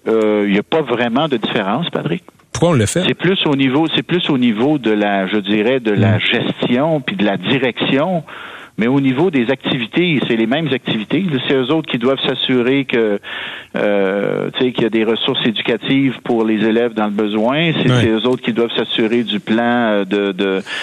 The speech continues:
Speaker 1: de, de,
Speaker 2: Ben.
Speaker 1: d'engagement vers la réussite, qui doivent travailler avec les directions d'école pour que ça fonctionne, qui travaillent sur le, le transport scolaire, euh,
Speaker 2: Mais
Speaker 1: qui
Speaker 2: à, à
Speaker 1: s'assurent
Speaker 2: peu, à
Speaker 1: que
Speaker 2: peu de choses près, Bernard, à peu de choses près, Bernard,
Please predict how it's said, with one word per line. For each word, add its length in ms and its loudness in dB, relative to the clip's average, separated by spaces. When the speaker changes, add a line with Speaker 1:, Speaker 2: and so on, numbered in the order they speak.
Speaker 1:
de, 200 0
de, 100 -2
Speaker 2:
Ben. 120 2
Speaker 1:
d'engagement 600 0
vers 160 2
la 160 2
réussite, 480 0
qui 100 -4
doivent 220 0
travailler 380 0
avec 200 0
les 80 0
directions 460 -2
d'école 380 0
pour 180 -6
que 120 -2
ça 140 -2
fonctionne, 600 0
qui 140 -8
travaillent 440 0
sur 160 0
le, 240 2
le 80 0
transport 460 -2
scolaire, 560 0
euh, 240 2
Speaker 2:
Mais 100 2
Speaker 1:
qui 40 0
Speaker 2:
à, 40 2
à 60 0
Speaker 1:
s'assurent 180 2
Speaker 2:
peu, 260 2
à 120 0
Speaker 1:
que 40 4
Speaker 2:
peu 120 4
de 60 -2
choses 300 2
près, 180 2
Bernard, 380 2
à 60 -2
peu 120 0
de 60 -4
choses 180 2
près, 180 0
Bernard, 340 0